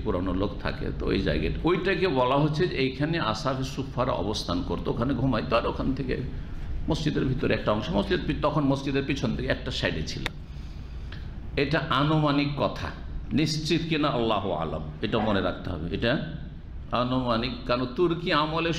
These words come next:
সব জায়গাকে চিহ্নিত করার চেষ্টা করা হয়েছে। যতগুলো জায়গা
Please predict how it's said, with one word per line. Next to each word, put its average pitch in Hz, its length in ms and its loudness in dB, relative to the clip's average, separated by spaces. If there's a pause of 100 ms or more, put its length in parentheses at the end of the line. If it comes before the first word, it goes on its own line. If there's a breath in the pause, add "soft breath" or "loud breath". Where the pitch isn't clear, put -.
সব 190 180 4 (160)
জায়গাকে 165 320 2 (100)
চিহ্নিত 160 340 2 (100)
করার 123 240 2
চেষ্টা 117 300 -2
করা 82 200 -2
হয়েছে। - 220 -6 (460 loud breath)
যতগুলো 214 640 4 (160)
জায়গা 143 200 2